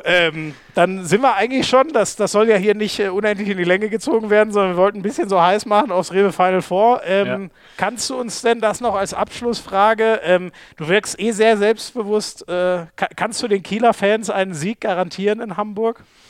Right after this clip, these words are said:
Speaker 2: Also mit Garantien tue ich mich immer sehr schwer. Du, ich glaub, du hast mittlerweile mitbekommen, dass ich aber sehr auf uns gucke oder beziehungsweise auf mich, aber ich
Speaker 1: Ja.
Speaker 2: kann natürlich garantieren, dass wir alles dafür tun, äh, um, äh,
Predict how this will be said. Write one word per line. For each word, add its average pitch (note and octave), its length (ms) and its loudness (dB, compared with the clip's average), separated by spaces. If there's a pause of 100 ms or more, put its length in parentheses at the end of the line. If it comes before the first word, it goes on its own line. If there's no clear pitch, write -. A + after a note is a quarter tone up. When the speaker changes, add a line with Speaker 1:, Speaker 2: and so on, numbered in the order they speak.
(880)
Speaker 2:
Also A#2+ 260 -12
mit B2+ 160 -14
Garantien D3+ 560 0
tue E3 140 0
ich C#3 60 -4
mich D3+ 80 -6
immer D3 200 2
sehr C3 180 0
schwer. C#3 280 0
Du, B2 220 -6
ich - 140 -18
glaub, C3 160 -8
du C3+ 120 -4
hast C3 140 -6
mittlerweile C#3+ 420 2
mitbekommen, D3+ 580 -2 (640)
dass C3 200 -6
ich C#3+ 320 -4
aber C3+ 200 2
sehr C#3+ 200 4
auf D3 140 0
uns F3 240 2
gucke F#3+ 220 0
oder D#3 140 4
beziehungsweise C#3+ 460 -2
auf C#3 140 -2
mich, D#3+ 360 -2
aber C3+ 240 0
ich B2+ 140 -10
Speaker 1:
Ja. A#2+ 60 -12
Speaker 2:
kann D3 120 0
natürlich D3 340 -2
garantieren, D3 580 2
dass C#3 180 -2
wir C#3+ 340 2 (440)
alles D3+ 260 2
dafür D3 300 2
tun, E3 360 -4 (240)
äh, B2+ 200 -4
um, A#2+ 520 -6
äh, A#2 280 -8